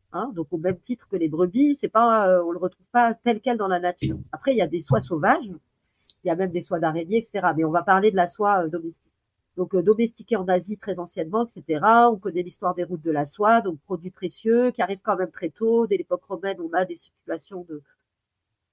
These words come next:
tissus en soie, euh, et cetera. Ce qui est peut-être intéressant, c'est de rappeler qu'il y a quand même une histoire de la soie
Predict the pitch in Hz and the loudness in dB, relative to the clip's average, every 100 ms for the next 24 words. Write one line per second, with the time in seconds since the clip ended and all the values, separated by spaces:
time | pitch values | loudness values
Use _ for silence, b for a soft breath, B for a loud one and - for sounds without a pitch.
0 | _ - 160 - 165 131 - 196 208 220 | _ -20 -18 -10 -10 -10 0 4 4 4
1 | 208 196 160 147 147 - 180 190 185 151 | 2 0 0 -2 -4 -4 -6 -8 -8 -8
2 | 151 _ b b b - - 269 - 269 | -8 _ b b b -20 0 2 6 6
3 | 269 240 247 240 233 240 233 185 185 196 | 6 4 4 2 2 -4 -2 0 4 4
4 | 220 233 185 180 190 190 202 240 202 190 | 4 0 0 0 0 -2 -4 -2 0 2
5 | 190 185 220 196 160 | 0 0 0 2 0